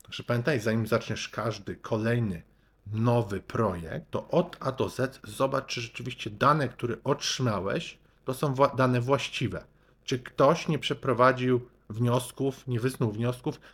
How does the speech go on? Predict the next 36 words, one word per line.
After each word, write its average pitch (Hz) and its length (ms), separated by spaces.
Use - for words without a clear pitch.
na 143 120
podstawie 139 480
grupy, 135 360
która 135 300
tylko 143 380
osiągnęła 139 480
sukces, - 440
która 131 240
stanowi 127 480
na 127 60
przykład 135 240
trzy - 220
procent - 520
całego 92 280
zbioru, 90 400
a 127 120
pozostałe 135 480
dziewięćdziesiąt 131 460
procent 135 460
ma 127 100
zupełnie 123 400
inne 117 220
wyniki 120 500
i 131 200
te 160 140
grupy 139 380
w 113 80
ogóle 117 220
nie 107 100
zostały 98 380
przebadane. 90 500
Jak 139 120
na 147 80
koniec 151 280
zostawię 131 300
Ciebie 127 280